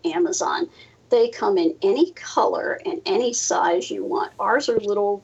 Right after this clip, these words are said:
um, about an inch in diameter circles, but you can get them up to four-inch squares. And they come in neon colors. You know, you can get 'em in all kinds of colors. So we have a roll of yellow ones, we have a roll of pink ones, and we have a roll of rainbow ones. And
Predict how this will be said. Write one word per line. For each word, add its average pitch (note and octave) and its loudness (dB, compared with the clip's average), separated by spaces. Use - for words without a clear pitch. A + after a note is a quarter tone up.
um, F#3 2
about G#3 0
an F#3 2
inch - -2
in G#3 0
diameter F3 2
circles, - -4
but A3+ 0
you A#3+ 0
can A3 0
get G3+ 0
them F#3 2
up - -2
to G3 -4
four-inch G3 0
squares. - -4
And G3 2
they G3+ 2
come A#3+ 0
in G#3+ 4
neon G3 4
colors. - -4
You G3 2
know, E3 0
you G#3 -2
can - 0
get F#3 2
'em F3 4
in E3+ 0
all F#3+ 2
kinds E3+ 0
of F3 -10
colors. - -6
So G3+ 0
we G#3 -2
have G#3+ -2
a F3 0
roll G3 4
of C#4 0
yellow F3+ 4
ones, C4+ 2
we F#3 4
have F#3 0
a G3 -2
roll G#3 2
of C#4+ 2
pink G4 0
ones, F4+ 0
and F#4+ -2
we D#4+ -4
have - -6
a F#3+ 2
roll F#3+ 2
of B3 0
rainbow F#4+ 2
ones. - -10
And G3 2